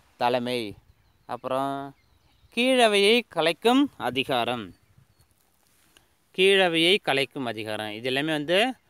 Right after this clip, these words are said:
பாராளுமன்றத்தில் இருக்கும் ஒரு முக்கிய அம்சங்கள். பெரும்பான்மை கொண்ட கட்சி ஆட்சி, பிரதமரின் தலைமை,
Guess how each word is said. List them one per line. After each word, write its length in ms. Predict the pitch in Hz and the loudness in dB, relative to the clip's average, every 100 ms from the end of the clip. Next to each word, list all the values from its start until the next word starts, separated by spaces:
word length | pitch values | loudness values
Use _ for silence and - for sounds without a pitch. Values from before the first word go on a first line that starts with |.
| _ _ _ | _ _ _
பாராளுமன்றத்தில் 840 | 151 175 214 220 202 175 160 160 | 0 2 4 2 0 -2 -2 0
இருக்கும் 440 | 147 - 185 233 - _ _ _ _ | -2 -4 -6 -6 -10 _ _ _ _
ஒரு 200 | 147 170 | -6 -6
முக்கிய 560 | 143 - 160 160 208 - _ | -8 -6 0 2 0 -4 _
அம்சங்கள். 800 | 113 113 117 123 104 110 113 92 87 _ _ _ _ _ _ _ _ _ _ _ _ _ _ _ _ _ _ _ | -12 -12 -10 -10 -8 -6 -6 -8 -14 _ _ _ _ _ _ _ _ _ _ _ _ _ _ _ _ _ _ _
பெரும்பான்மை 580 | 139 156 165 165 165 | -6 -4 0 0 -2
கொண்ட 280 | 156 139 127 | -6 -6 -6
கட்சி 420 | 120 131 - 170 | -6 -8 -6 -2
ஆட்சி, 520 | 151 139 - 185 233 262 _ _ _ _ _ | 0 -2 -2 -2 -2 -6 _ _ _ _ _
பிரதமரின் 580 | 139 156 170 165 165 151 | -6 -2 -2 0 -2 -2
தலைமை, 560 | 127 123 127 160 208 | -4 -4 -2 -2 -2